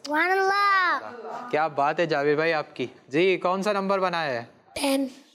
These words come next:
Speaker 2: ٹین، دس نمبر۔ یہ کہہ رہے ہیں کہ اللہ پاک کے نبی حضرت موسیٰ علیہ السلام کا عصا یعنی لاٹھی شریف دس گز لمبی تھی۔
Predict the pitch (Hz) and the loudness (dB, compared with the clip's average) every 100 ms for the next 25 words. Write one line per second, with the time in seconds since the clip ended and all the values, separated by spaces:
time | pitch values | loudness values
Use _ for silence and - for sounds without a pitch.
0 | _ - 151 165 156 120 104 139 185 - | _ -4 -2 0 -2 -4 -4 -2 -2 -2
1 | 175 165 151 117 98 - _ _ _ _ | -4 0 0 0 -4 -12 _ _ _ _
2 | _ _ - 139 160 170 165 175 185 185 | _ _ -6 -2 0 0 0 0 0 0
3 | 165 175 180 165 165 175 160 196 180 160 | 0 0 0 -2 0 -2 2 2 2 2
4 | 175 170 156 170 220 175 165 175 175 160 | 2 2 2 2 2 0 2 2 2 2
5 | 151 170 185 180 - 160 - 196 202 180 | 2 0 0 -2 0 -2 2 2 2 2
6 | 180 170 156 180 180 170 185 185 147 208 | 2 0 2 0 0 2 2 2 2 0
7 | 170 170 147 127 113 110 107 | 0 -2 -2 -4 -2 -4 -6